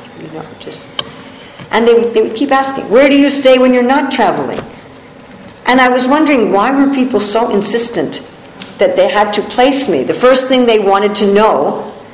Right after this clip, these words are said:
was geography. And they were, some people just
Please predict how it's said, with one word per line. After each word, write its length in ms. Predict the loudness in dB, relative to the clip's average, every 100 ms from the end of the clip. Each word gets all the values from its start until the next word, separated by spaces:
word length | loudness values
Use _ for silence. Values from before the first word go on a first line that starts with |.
| -20 0
was 240 | 0 2
geography. 840 | 0 2 2 2 0 -2 -6 -6 -12 -18 -20 -20 -20 -20 -10
And 400 | -4 -2 0 -4 -2
they 120 | -2 -2
were, 420 | -4 -6 -10 -12
some 260 | -4 0
people 300 | 0 0 -2
just 280 | 2 2 0